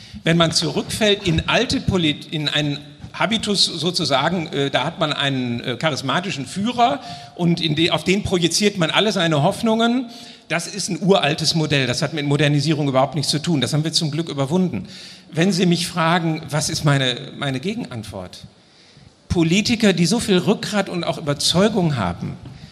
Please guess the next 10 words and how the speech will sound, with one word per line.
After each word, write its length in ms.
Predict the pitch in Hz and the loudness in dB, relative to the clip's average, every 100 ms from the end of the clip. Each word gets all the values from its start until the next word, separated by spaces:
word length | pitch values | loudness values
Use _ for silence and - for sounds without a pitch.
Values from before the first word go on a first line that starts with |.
| - - | -10 -2
dass 160 | 165 | 0
sie 80 | 175 | 0
bereit 560 | 156 147 120 147 247 - | 2 0 4 2 2 -2
sind, 560 | 160 123 110 - - - - - - - - - - - 127 | -2 -2 -2 -6 -8 -14 -20 -20 -20 -20 -20 -20 -20 -10 0
dem 460 | 180 190 180 175 175 | 2 4 0 -2 -2
vagabundierenden 1000 | 170 175 180 156 165 156 190 208 202 160 | 0 2 2 4 2 2 0 0 0 0
Volkswillen 680 | 151 180 202 - 165 170 170 | 2 2 2 2 4 4 4
oder 220 | 160 151 | 0 2
vagabundierenden 800 | 165 165 160 160 160 190 170 151 | 4 4 2 0 0 0 0 -2
Volksströmungen 1040 | - 180 180 - - 160 175 196 175 160 | -2 -4 -2 -4 -4 4 4 6 2 0